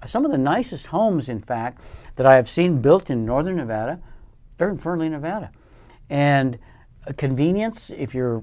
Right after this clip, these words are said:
l-, wanting to get to and from the airport in Reno, Nevada,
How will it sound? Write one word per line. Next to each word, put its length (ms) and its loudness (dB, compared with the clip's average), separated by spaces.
l-, 100 -6
wanting 320 0
to 80 2
get 180 2
to 160 -2
and 100 -2
from 140 -2
the 160 -2
airport 520 0
in 360 -8
Reno, 320 2
Nevada, 460 -2